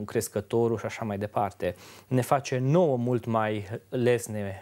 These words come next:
uh, munca, pentru că luăm mai mult timp, mai puțin timp să le explicăm de ce și cum facem anumite manopere. Uh,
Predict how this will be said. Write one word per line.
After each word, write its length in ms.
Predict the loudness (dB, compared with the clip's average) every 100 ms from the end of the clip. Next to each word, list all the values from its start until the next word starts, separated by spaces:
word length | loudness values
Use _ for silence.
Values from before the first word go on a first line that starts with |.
| -4
uh, 360 | 0 2 2 2
munca, 640 | 0 -2 -2 0 0 0
pentru 240 | -6 -8
că 220 | -2 0 2
luăm 180 | 2 2
mai 200 | 0 -2 -2
mult 200 | -2 -4
timp, 280 | -4 -2 0
mai 140 | 0
puțin 320 | 0 0 -2
timp 200 | -2 -4
să 100 | -4
le 80 | -2
explicăm 460 | -2 -2 -4 0 0
de 160 | 0
ce 240 | -2 0 -2
și 180 | -2 -8
cum 160 | -8
facem 320 | -6 -8 -6
anumite 300 | -4 -2 -2
manopere. 600 | -2 -2 -2 0 2 2 -2 -10 -14 -14
Uh, 80 | 2